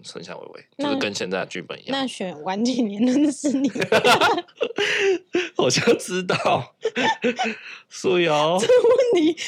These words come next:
Speaker 2: 不用选吧？
Speaker 1: 为什么？可是你，你晚个三五年，你这过程中你就是在浪费时间啊。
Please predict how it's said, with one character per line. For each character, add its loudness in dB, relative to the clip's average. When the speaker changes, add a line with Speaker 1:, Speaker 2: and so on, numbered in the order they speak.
Speaker 2:
不 0
用 4
选 -2
吧？ 0
Speaker 1:
为 0
什 0
么？ -2
可 -4
是 -2
你， -8
你 -6
晚 -4
个 0
三 -2
五 0
年， -6
你 -6
这 -6
过 -2
程 -2
中 0
你 -8
就 -4
是 -8
在 -2
浪 -4
费 -6
时 -16
间 -8
啊。 -14